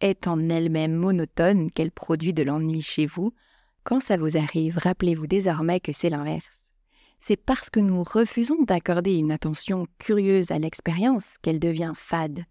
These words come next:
et ennuyeuse. C'est parce qu'on ne l'aperçoit qu'en surface, sans vraiment approfondir,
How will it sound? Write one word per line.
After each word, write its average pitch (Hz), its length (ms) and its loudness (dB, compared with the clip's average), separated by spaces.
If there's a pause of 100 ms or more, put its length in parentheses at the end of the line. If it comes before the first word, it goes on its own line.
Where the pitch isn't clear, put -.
(120)
et 170 160 2
ennuyeuse. 170 680 0 (560)
C'est - 160 -6
parce - 240 -2
qu'on 170 120 -2
ne 165 120 0
l'aperçoit 160 560 0
qu'en 160 160 -8
surface, - 640 -4 (380)
sans 180 220 -2
vraiment 175 380 0
approfondir, 226 760 2